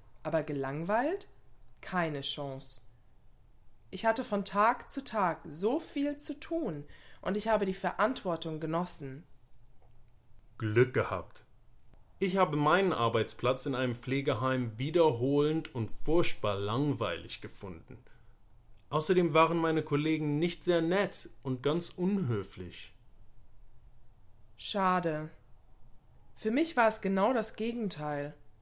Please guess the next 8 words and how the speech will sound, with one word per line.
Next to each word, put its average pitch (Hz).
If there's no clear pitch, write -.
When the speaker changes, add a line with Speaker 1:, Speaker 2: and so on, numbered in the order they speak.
Speaker 1:
Ich -
bin 226
besonders 226
mit 247
meinem 247
Chef 320
gut 180
ausgekommen. 143